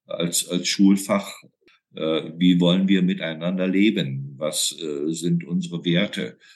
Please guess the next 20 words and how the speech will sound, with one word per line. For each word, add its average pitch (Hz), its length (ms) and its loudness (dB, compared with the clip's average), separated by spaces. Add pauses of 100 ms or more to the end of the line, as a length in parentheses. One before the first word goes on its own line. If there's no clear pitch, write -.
(240)
Das 80 560 -6
sollte 80 360 -6
viel 85 260 -4
stärker 78 500 -6
vermittelt 85 580 -8
werden. 85 420 -2 (300)
Und 78 160 -16
ich - 120 -12
denke, 82 260 -8
wenn 78 300 -6
das 82 300 -4
passiert, 98 760 0 (580)
Armutssensibilität 85 1300 -4
und 80 260 -10
dann 80 200 -6
wirklich 82 460 -10 (300)
halt 80 200 -8 (400)
Vermittlung 87 600 -2
und, 71 420 -14
äh, 71 260 -12